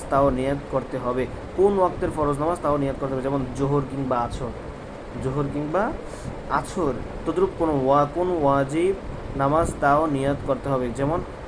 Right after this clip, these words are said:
বিতির বা ঈদের নামাজ। নফলের ক্ষেত্রে বিশেষ নিয়ত জরুরি নয়, শুধু নফল নামাজের কিংবা শুধু নামাজের নিয়াত করাই যথেষ্ট হবে। মুক্তাদিকে ইমামের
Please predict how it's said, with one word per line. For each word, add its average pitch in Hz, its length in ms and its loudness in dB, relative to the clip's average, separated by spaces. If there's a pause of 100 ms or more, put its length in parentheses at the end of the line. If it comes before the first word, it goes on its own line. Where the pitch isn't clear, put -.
(140)
বিতির 139 320 2
বা 135 140 4
ঈদের 131 320 -2
নামাজ। 127 360 0 (520)
নফলের 143 520 4 (100)
ক্ষেত্রে 127 360 -4
বিশেষ 127 440 -4
নিয়ত 131 360 0
জরুরি 127 280 -2
নয়, 123 180 -2 (320)
শুধু 151 160 -2
নফল 143 400 2
নামাজের 139 480 2
কিংবা 143 260 0
শুধু 147 360 -2
নামাজের 139 520 0 (400)
নিয়াত 147 220 2 (120)
করাই 185 320 2 (520)
যথেষ্ট - 380 -2
হবে। 120 220 0 (480)
মুক্তাদিকে 220 760 0 (100)
ইমামের 175 420 0